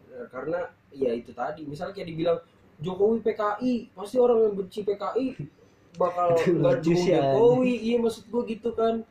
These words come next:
Speaker 1: Ya, oh, ki-, terserah sih, terserah pendapat lu mau ngomong benci P K I itu rasional apa nggak rasional gitu ya.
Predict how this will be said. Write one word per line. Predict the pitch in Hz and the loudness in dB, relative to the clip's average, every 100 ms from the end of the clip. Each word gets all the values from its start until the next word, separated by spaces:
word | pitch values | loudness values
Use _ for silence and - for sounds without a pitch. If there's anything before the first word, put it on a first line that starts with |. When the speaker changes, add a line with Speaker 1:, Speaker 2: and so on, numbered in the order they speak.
| _ _ _ | _ _ _
Speaker 1:
Ya, | 143 139 - - _ | -2 0 0 -4 _
oh, | - - _ - | -18 -18 _ -16
ki-, | - 135 _ | -12 -14 _
terserah | 151 143 147 151 | -6 -2 0 0
sih, | 143 | 0
terserah | 127 123 113 123 | -6 -6 -6 -6
pendapat | 120 123 120 127 | -4 -4 -2 -4
lu | 131 | -4
mau | 127 113 113 | -4 -6 -8
ngomong | 110 113 113 _ - _ | -8 -10 -12 _ -20 _
benci | 120 120 - | -10 -8 -6
P | 120 | -4
K | 123 120 | -2 -2
I | |
itu | 117 120 | -2 -4
rasional | 117 120 113 110 | -6 -6 -6 -6
apa | 110 | -6
nggak | 113 113 | -8 -8
rasional | 110 107 120 135 | -8 -10 -6 -6
gitu | 117 107 98 | -6 -10 -14
ya. | 98 | -16